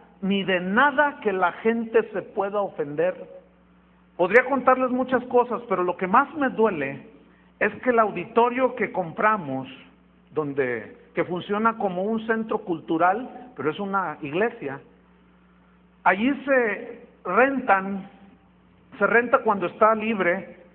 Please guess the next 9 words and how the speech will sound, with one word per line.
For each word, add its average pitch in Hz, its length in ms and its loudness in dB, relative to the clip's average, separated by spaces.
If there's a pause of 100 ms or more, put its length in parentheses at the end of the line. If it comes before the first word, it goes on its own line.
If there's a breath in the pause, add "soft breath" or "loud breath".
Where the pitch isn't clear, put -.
(720)
Por 196 160 2
una 302 300 2
parte, 208 480 4
el 185 100 0
día 233 140 6
domingo 247 920 0 (220)
alabamos 208 600 2
a 202 80 2
Dios, 226 340 -2